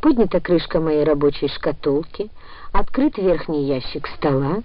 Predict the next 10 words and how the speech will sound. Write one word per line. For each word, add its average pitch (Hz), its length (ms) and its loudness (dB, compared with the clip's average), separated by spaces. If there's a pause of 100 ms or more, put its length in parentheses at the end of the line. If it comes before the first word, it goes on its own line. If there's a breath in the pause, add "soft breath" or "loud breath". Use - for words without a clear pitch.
(460 loud breath)
равномерно, 214 960 2
ничего 226 420 2
не 269 200 6
пропуская, 160 920 -4
открывала 247 680 2
мадам 180 400 2
каждый 175 460 2
ящик 143 480 0
по - 140 -6
очереди, 151 680 -2